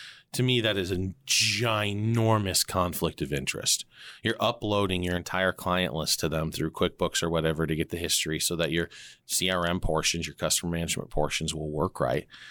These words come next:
Uh, and then they have access to that list, and then they're selling that data. Are they selling the data? Is it different data? Are they scrubbing the data? Are, are they ac-, advertising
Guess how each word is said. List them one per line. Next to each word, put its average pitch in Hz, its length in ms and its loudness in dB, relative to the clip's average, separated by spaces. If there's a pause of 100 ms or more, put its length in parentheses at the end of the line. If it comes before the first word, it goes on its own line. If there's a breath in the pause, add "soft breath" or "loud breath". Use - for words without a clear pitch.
(380 loud breath)
Uh, 87 360 0
and 85 220 -2
then 82 200 0
they 82 100 0
have 76 240 -4
access 85 460 0
to 69 100 -4
that 60 260 -6
list, 69 440 -2
and 67 120 -6
then 69 100 -4
they're 67 100 -6
selling 78 540 0
that 76 280 -2
data. 82 480 0 (400 loud breath)
Are 87 160 0
they 92 120 2
selling 131 380 4
the 131 80 4
data? 135 420 2
Is 98 120 2
it 98 100 -2
different 98 340 -2
data? 151 540 2
Are 98 100 0
they 92 100 0
scrubbing 113 460 2
the 139 100 6
data? 151 520 4
Are, 104 300 2 (500 loud breath)
are 120 140 0
they 113 280 0 (440)
ac-, 120 400 -2
advertising 87 1120 -2